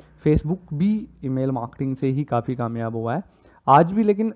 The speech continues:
उतना रिलेवेंट, उतना यूजफुल नहीं है, लेकिन स्टिल बहुत वर्थ रखता है ईमेल मार्केटिंग भी। ईमेल मार्केटिंग का सबसे बड़ा फ़ायदा ये है कि आप इसमें ब्रॉड टर्म,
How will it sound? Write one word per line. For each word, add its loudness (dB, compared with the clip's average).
उतना -2
रिलेवेंट, 0
उतना -4
यूजफुल -2
नहीं 0
है, 0
लेकिन -2
स्टिल -2
बहुत -2
वर्थ 2
रखता 0
है 2
ईमेल -4
मार्केटिंग -6
भी। -4
ईमेल 4
मार्केटिंग 0
का 0
सबसे 0
बड़ा 4
फ़ायदा 4
ये 4
है 4
कि 0
आप 4
इसमें -2
ब्रॉड 6
टर्म, 2